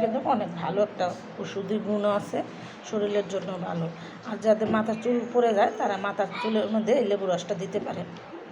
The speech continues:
কি সুন্দর রস, রসে ভরা লেবু। আমি লেবু নেওয়া হয়ে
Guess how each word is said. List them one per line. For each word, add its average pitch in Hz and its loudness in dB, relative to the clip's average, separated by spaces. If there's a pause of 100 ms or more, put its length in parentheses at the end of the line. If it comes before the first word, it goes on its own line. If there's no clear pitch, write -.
(460)
কি - -14 (100)
সুন্দর 196 -6 (240)
রস, 240 -2 (480)
রসে 196 -10
ভরা 202 2 (120)
লেবু। 180 -6 (1600)
আমি 220 4
লেবু 220 2
নেওয়া 214 -2
হয়ে 202 -2